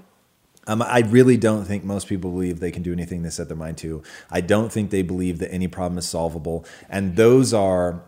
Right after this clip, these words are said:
the two most critical beliefs for any entrepreneur to have. So you face a problem in your business, and if you believe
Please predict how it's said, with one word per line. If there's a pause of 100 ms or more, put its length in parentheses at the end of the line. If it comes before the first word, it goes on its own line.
the
two
most
critical
beliefs
for
any
entrepreneur
to
have.
So
you
face
a
problem
in
your
business, (380)
and (480)
if
you
believe